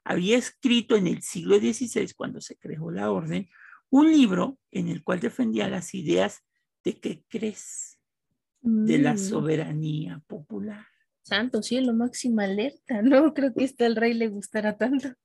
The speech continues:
Speaker 1: De que la sociedad podía utilizar el término de desobediencia legítima
Speaker 2: Ojo.
Speaker 1: y de que en casos ya muy extremos tenían la facultad de utilizar el tiranicidio,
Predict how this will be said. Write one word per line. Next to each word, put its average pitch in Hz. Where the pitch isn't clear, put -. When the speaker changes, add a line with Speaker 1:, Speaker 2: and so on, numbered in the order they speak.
Speaker 1:
De 170
que 160
la 147
sociedad 220
podía 156
utilizar 208
el 208
término 170
de 175
desobediencia 156
legítima 196
Speaker 2:
Ojo. 233
Speaker 1:
y 175
de 151
que 220
en -
casos 185
ya 160
muy 160
extremos 196
tenían 156
la 180
facultad -
de 220
utilizar 233
el 208
tiranicidio, 208